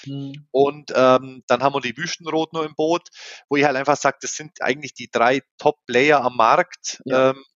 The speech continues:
Speaker 2: wo ich sag, da findet man sicherlich irgendwas,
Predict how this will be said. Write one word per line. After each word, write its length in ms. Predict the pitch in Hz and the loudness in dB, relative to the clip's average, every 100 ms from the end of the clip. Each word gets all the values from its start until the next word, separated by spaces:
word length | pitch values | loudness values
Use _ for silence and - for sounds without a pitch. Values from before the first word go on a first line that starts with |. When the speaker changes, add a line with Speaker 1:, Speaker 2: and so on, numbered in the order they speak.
| _ | _
Speaker 2:
wo 140 | 139 | -2
ich 160 | 131 - | -2 0
sag, 300 | 127 131 - - - - _ _ _ _ - | 2 2 0 -8 -20 -20 _ _ _ _ 0
da 240 | 120 127 | 4 4
findet 340 | - 156 156 - | 2 -4 -6 -4
man 120 | 147 | -6
sicherlich 440 | 147 143 123 113 - | -6 -10 -10 -12 -10
irgendwas, 720 | 123 123 113 110 117 - | -10 -12 0 2 2 0